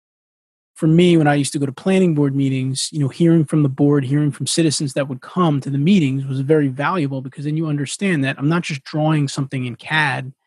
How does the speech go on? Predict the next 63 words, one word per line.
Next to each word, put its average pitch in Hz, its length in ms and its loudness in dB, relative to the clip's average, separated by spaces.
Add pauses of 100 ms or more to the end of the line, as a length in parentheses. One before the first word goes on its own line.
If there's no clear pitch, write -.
(100)
People 180 300 2
actually 160 280 -2
have 147 160 -2
to - 80 -4
live 143 280 2
here 139 320 -6
and 127 180 -10
walk 147 200 -6
around 156 300 -2
here 135 440 -6
and 135 140 -10
drive 151 340 2
on 147 120 -2
these 131 180 -6
roads. 165 380 2
And 147 100 -4
if 135 120 -8
I 143 80 -8
can 143 120 -10
get 165 200 -4
some 139 120 -6
feedback 175 600 0
from 139 160 -4
them, 127 280 -8 (320)
those 196 140 4
are 190 40 2
the 175 80 -2
people 180 220 4
you 160 80 4
want 160 140 4
to 160 60 4
get 151 120 0
feedback - 420 -2
from, 143 220 -10
right? 147 120 -4
Not 175 160 2
just - 180 -2
the 156 140 2
experts 160 420 -4
who 151 80 -2
are 147 60 2
gonna 147 160 0
be 139 240 -4
doing 156 320 4
the 135 80 -2
design. 143 400 -2
You 131 80 -4
wanna 139 160 -4
hear 156 200 -2
from 139 280 -4
some - 180 -2
of 135 60 0
the 135 60 -4
users. 131 360 0
So - 80 2
I 151 60 4
think 190 160 2
that 214 100 -12
that's 175 160 2
a 165 60 -2
really 156 220 2
important 147 360 -4
point 147 340 -6